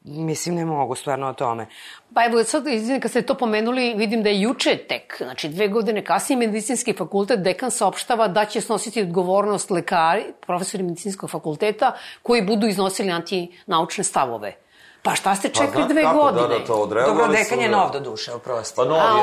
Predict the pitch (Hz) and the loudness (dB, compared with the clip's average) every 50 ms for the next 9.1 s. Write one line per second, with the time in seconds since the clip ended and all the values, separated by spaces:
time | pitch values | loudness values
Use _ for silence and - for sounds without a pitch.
0 | - 139 - - 254 240 240 120 - - 165 - 226 220 202 196 202 208 208 196 | 6 6 6 4 4 2 2 2 4 4 6 6 6 6 6 4 4 4 4 4
1 | 185 190 175 143 - - - 165 - 139 143 147 143 - 156 120 107 101 95 92 | 4 4 4 4 2 2 0 2 2 2 2 2 2 0 -2 0 0 -2 -2 -4
2 | 90 - - - 80 - 82 85 85 80 80 85 92 92 92 104 110 113 - 131 | -6 -6 -8 -14 -14 -10 -6 -4 -4 -2 -2 -2 -2 -2 -2 -4 -4 -4 -2 -4
3 | 120 113 127 131 131 - 120 - - 127 127 120 113 120 120 120 - 113 - - | -2 -2 -2 -4 -2 -4 -8 -6 -2 -2 -2 -2 -2 -4 -4 -4 -6 -10 -8 -4
4 | 101 101 98 101 104 104 101 - - 117 110 101 95 90 - 90 - - 90 - | -4 -4 -4 -4 -6 -6 -6 -4 -2 0 0 0 -2 -6 -8 -8 -10 -10 -6 -6
5 | 98 101 98 - 104 101 98 95 95 90 90 85 87 87 85 92 92 92 - 95 | -6 -6 -4 -6 -6 -6 -6 -6 -6 -6 -6 -6 -6 -6 -4 -4 -4 -4 -6 -10
6 | - - 95 90 90 92 92 92 90 95 98 101 101 95 - - - 82 82 78 | -10 -10 -8 -8 -6 -6 -6 -4 -2 -2 -2 -2 -4 -6 -6 -6 -6 -6 -6 -6
7 | 80 82 82 78 76 87 85 82 85 87 85 85 85 87 85 - 98 95 92 - | -6 -6 -6 -8 -8 -8 -8 -6 -6 -6 -6 -6 -6 -8 -10 -10 -12 -12 -8 -8
8 | 92 92 90 90 90 90 95 87 82 85 90 90 - - 95 90 90 101 104 101 | -6 -4 -4 -4 -4 -4 -4 -4 -4 -6 -8 -10 -10 -8 -8 -4 -2 -2 -4 -4
9 | - | -6